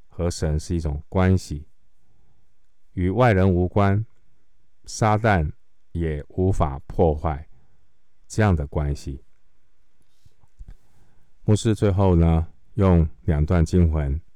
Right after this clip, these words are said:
作为今天的一个经文的结束。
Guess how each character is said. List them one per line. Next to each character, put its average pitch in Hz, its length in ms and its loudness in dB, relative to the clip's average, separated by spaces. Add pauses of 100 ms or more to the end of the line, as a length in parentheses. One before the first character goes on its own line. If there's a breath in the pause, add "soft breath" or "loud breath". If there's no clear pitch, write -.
(880 soft breath)
作 80 180 -2
为 76 160 -6
今 90 220 2
天 87 260 2
的 76 320 -6 (840)
一 85 120 -8
个 78 420 -6 (540)
经 92 260 0
文 73 140 0
的 73 80 -6
结 71 260 -8
束。 76 300 -6